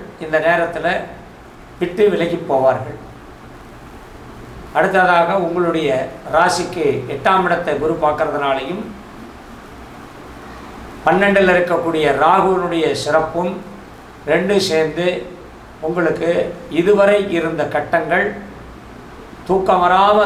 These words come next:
தவிச்சிட்டு இருந்த நேரமெல்லாம் போய் கொஞ்சம் மன மகிழ்ச்சியோட, மன நிம்மதியோட இருக்கக்கூடிய காலம் இருக்கு. ஐம்பத்தெட்டு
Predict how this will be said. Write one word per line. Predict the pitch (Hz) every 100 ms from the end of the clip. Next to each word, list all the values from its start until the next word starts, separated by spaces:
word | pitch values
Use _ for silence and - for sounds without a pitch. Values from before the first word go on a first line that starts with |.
| 185
தவிச்சிட்டு | 170 170 170 160
இருந்த | 160 156 135 131 -
நேரமெல்லாம் | 151 165 156 160 170 165 156
போய் | 151 165 175 - - - - - -
கொஞ்சம் | 156 165 175 185 - - - - - - - -
மன | 131 180 196
மகிழ்ச்சியோட, | 170 175 175 180 165 165 175 147 -
மன | 139 170
நிம்மதியோட | 160 175 175 170 170 151
இருக்கக்கூடிய | - 156 139 139 175 185 -
காலம் | 147 127 123
இருக்கு. | 123 - - - - - - - - - - - - - - -
ஐம்பத்தெட்டு | 160 202 208 196